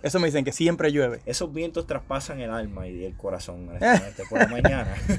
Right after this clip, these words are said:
Speaker 1: Sí, que no es tan frío como aquí, pero los vientos son los que joden.
Speaker 2: Sí, los vientos joden mucho.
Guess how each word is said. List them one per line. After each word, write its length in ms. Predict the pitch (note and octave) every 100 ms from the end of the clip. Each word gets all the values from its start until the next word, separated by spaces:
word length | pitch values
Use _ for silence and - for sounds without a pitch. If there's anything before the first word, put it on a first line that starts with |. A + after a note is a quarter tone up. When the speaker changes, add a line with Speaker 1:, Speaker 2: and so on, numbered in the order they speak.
| -
Speaker 1:
Sí, 120 | A3+
que 120 | G3+
no 60 | G3
es 100 | G#3
tan 160 | B3 A#3
frío 280 | C4 B3
como 280 | A#3 A3 G3
aquí, 320 | F3 A#3+ G#3+ -
pero 220 | E3+ E3
los 220 | D#3 B2+
vientos 400 | D3 G3 F#3+ F3
son 120 | E3+
los 100 | E3
que 100 | D3+
joden. 280 | C3+ B2+ A2+
Speaker 2:
Sí, 300 | - C3 C3
los 180 | B2 A2+
vientos 380 | B2 C3+ - C3+
joden 300 | C3 C3 A#2
mucho. 480 | A2+ A#2+ - G#2